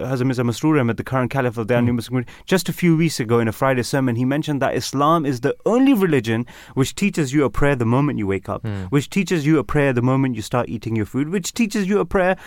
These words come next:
Speaker 1: when you finish your food, when you sit in the car and you go on a journey, when, when you, when you, when you, when you sit down in a radio station and you, you start, you know, you know, presenting a program. There's prayers for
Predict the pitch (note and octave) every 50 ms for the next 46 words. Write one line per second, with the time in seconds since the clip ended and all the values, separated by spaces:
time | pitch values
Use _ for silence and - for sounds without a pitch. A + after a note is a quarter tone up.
0 | - - - C#3+ E3 E3 G3 - - - C4 C4 C4 - - F#3+ - - D3 C3+
1 | A2 A2 B2+ C3+ C#3+ D#3 - - A3+ D3 E3 F3 D#3 D#3+ - C#3+ C#3 C3 C3 C3+
2 | C3 B2 A2+ C3+ C3+ C3+ B2+ B2 A2 G2+ A2 A2 G#2+ A2+ C3 D3+ - - - -
3 | - - C3+ C#3+ D3+ D#3 C3 C#3 D#3+ E3 E3 E3 D3 D#3+ E3 E3+ E3 D#3+ D3+ D#3
4 | D#3+ D#3+ D3+ E3 - - D3 D3 D3+ E3 D3+ - - - - D3+ E3 D#3+ D#3+ D#3
5 | D3+ D3 C#3 B2 C#3+ C#3+ B2+ C#3 C3 - - C3+ A#2+ - C#3 B2+ B2+ A#2+ A2 -
6 | - C#2+ B2 B2 - - D3 C#3 G#2+ C#2+ - - - - - - B2+ C#3 A2+ D#2+
7 | C2 E2 E2 D#2 A#2+ C3+ C3 B2+ A#2+ G#2 - B2 B2+ B2+ A#2+ B2 B2 B2 A2+ -
8 | B2+ A#2 A2+ A2+ C#3 D3+ D3+ - - - - - - - E3+ F3+ F#3+ - - -
9 | F#3 F#3+ F#3+ G3 G3 F3+ - F3 E3